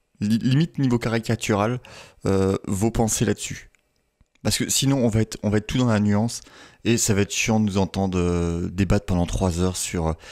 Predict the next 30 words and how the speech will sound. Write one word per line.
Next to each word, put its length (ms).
est-ce 240
que 140
le 260
psycho-endoctrinement, 1700
euh, 220
ça 180
permet 300
de 220
manger 320
des 100
céréales 380
ou 80
pas. 280
Donc, 260
e-, 100
est-ce 140
que 80
vous 80
êtes 80
d'accord 360
pour 220
essayer 300
de, 180
d'exacerber 960
un 120
petit 220
peu 260
vos 340
avis 180
là-dessus ? 460